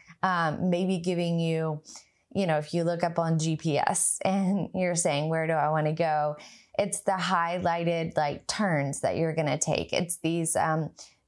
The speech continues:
basic main points and the way that Luke is carrying the narrative and what he's addressing in these first few chapters, chapters one through three.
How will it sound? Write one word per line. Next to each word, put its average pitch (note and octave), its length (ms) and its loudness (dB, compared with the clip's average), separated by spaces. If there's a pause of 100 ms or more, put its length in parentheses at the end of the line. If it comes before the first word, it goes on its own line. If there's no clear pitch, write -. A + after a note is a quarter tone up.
(140)
basic F#3 540 0 (360)
main F3+ 500 0
points - 680 -4 (300)
and F3+ 200 2
the F3 80 2
way F3 300 0
that F3 220 0
Luke F3+ 200 0
is E3+ 160 0
carrying F3+ 460 0
the D#3+ 100 2
narrative D#3+ 840 0 (320)
and E3 260 2
what F3+ 220 0
he's E3+ 240 0
addressing E3 640 0
in E3 140 0
these D3+ 220 -2
first D#3 360 -2
few D3 200 -2
chapters, - 800 -2 (540)
chapters D#3 680 -2
one D#3 300 -2
through C#3+ 260 -6
three. - 600 -8